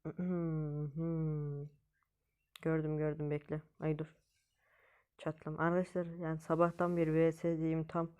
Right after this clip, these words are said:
sekiz tane V S'ye girdi bütün takipçilerle.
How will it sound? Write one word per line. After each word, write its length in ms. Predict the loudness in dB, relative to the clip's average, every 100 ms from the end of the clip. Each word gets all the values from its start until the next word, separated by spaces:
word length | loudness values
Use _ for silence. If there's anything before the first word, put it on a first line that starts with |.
| _ _ _ _ _
sekiz 420 | -6 -4 -4 -2
tane 280 | 0 2 4
V 160 | 4
S'ye 300 | 4 4 4
girdi 320 | 4 2 -2
bütün 220 | -8 -10 -8
takipçilerle. 920 | -2 -4 -4 -12 -2 0 0 -2